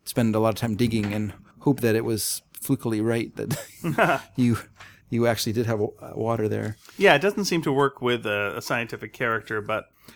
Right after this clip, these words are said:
Speaker 2: you know, he's an eccentric.
Speaker 1: But he's an eccentric, yeah. He's not just a character. He's, he's a, he's a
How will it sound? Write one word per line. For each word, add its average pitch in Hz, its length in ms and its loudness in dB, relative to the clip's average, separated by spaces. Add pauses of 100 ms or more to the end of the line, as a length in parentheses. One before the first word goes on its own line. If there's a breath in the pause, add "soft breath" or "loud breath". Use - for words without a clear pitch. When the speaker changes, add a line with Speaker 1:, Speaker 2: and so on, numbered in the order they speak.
(120)
Speaker 2:
you 202 100 0
know, 202 240 2 (160)
he's 160 220 -2
an 160 60 -2
eccentric. 139 500 0
Speaker 1:
But 202 80 8
he's 220 140 4
an 208 100 4
eccentric, 175 380 4
yeah. 170 120 8
He's 143 140 8
not 185 140 2
just 160 180 -2
a 131 100 4
character. 156 340 0
He's, 135 200 2
he's 160 180 0
a, 135 240 6
he's 151 220 2
a 113 400 2